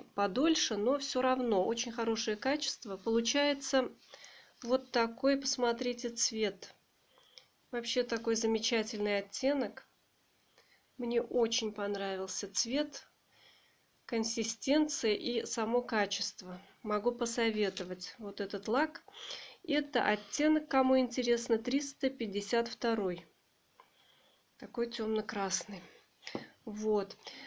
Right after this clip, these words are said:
Далее меня очень заинтересовали средства Vivienne Sabo. Вот, на них тоже была там акция.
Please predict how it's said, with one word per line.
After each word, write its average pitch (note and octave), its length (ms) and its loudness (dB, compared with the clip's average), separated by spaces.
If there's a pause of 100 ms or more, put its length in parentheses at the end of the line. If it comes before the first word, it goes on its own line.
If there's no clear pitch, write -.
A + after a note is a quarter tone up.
(120)
Далее A#3+ 720 6 (220)
меня C4+ 420 8
очень A#3 340 6
заинтересовали A3+ 1300 4 (580)
средства A#3 640 2
Vivienne A3 520 4
Sabo. G#3+ 640 2 (880)
Вот, A#3 320 0
на B3 140 4
них B3+ 220 4
тоже A3 280 4
была G3 340 2
там F#3+ 320 -2
акция. C#4 720 2